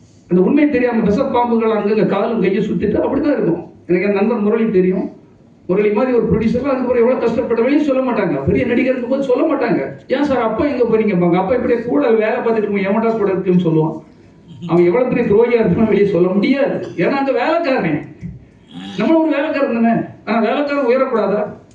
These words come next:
அவன் அடுத்த கட்டத்துக்கு வரக்கூடாதா? ஆசைப்படக்கூடாதா? இப்ப முருகன் இப்ப ப்ரொடக்ஷன் மேனேஜர் இருந்தா வாழ்நாள் முழுக்க ப்ரொடக்ஷன் மேனேஜர் இருந்தா சாகணுமா? அப்படி ஏதாவது நியதி சட்டங்கள் வச்சிருக்காங்க எங்கேயாவது? அப்ப நம்ம வளரக்கூடாதா?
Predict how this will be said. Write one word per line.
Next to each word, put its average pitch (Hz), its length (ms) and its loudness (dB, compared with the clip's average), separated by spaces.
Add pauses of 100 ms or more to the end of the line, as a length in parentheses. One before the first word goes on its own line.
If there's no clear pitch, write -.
(160)
அவன் 214 240 -2
அடுத்த 247 120 0
கட்டத்துக்கு 226 320 0
வரக்கூடாதா? 185 540 -2
ஆசைப்படக்கூடாதா? 185 760 -2
இப்ப 180 320 -2
முருகன் 262 320 0
இப்ப 220 160 -6 (100)
ப்ரொடக்ஷன் 247 300 0
மேனேஜர் 233 240 -2
இருந்தா 226 220 -2
வாழ்நாள் 226 340 -2
முழுக்க 226 340 2
ப்ரொடக்ஷன் 226 220 -2
மேனேஜர் 214 320 -2
இருந்தா 208 180 -2
சாகணுமா? 175 640 0 (480)
அப்படி 185 240 0
ஏதாவது 208 220 2
நியதி 233 320 0
சட்டங்கள் 202 440 0
வச்சிருக்காங்க 165 400 0
எங்கேயாவது? 151 500 -4 (460)
அப்ப 240 120 -4
நம்ம 233 220 0
வளரக்கூடாதா? 208 600 0